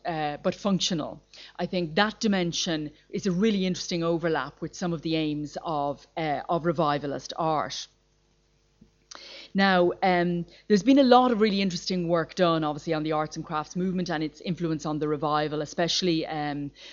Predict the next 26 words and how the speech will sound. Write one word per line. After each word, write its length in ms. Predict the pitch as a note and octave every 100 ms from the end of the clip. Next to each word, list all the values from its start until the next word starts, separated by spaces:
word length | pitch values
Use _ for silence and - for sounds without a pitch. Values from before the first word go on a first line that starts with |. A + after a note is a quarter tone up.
| -
the 80 | F3+
work 240 | F3+ E3
of 80 | E3+
Nicola 260 | E3 E3+ D#3
Gordon 320 | D#3 C#3+ D3
Bow, 460 | D#3 D#3 D3+ D3+ D3 - - -
um, 480 | E3 D3+ D3 D3 D3 -
which 100 | E3
has 100 | E3
been 160 | E3 E3
very 200 | D#3+ D#3
important 420 | D#3 C#3+ D#3 D3
in 100 | D3+
this, 160 | C#3+ C#3+
and, 240 | E3 D#3+ -
and 220 | D#3 D3+
many 240 | D3+ D3
other 160 | D3 C#3+
figures 380 | - D3 D3 -
too. 360 | - D#3+ C#3+ - _ - - - -
And 340 | F#3+ F#3+ F3 -
this 260 | F#3 C#4
particular 420 | - C#4 C4+ A3 F3+
quote, 560 | - G3 F3 E3 - -
um, 420 | E3+ D#3+ D#3 D3+ - - D#3
that, 460 | E3 D#3 D3+ -